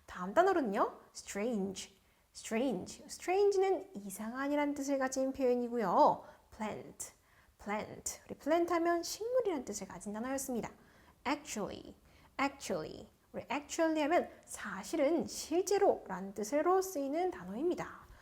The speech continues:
Look like, look like. 우리 지난 시간에도 쌤이랑 공부했었죠?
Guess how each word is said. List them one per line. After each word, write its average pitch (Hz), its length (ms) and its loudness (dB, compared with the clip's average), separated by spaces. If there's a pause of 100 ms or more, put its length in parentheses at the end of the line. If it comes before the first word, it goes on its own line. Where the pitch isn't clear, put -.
(200)
Look 269 260 2
like, - 500 -8 (400)
look 262 240 0
like. - 380 -6 (100)
우리 - 80 -12
지난 262 260 -4
시간에도 381 400 4
쌤이랑 330 360 0
공부했었죠? 220 600 -4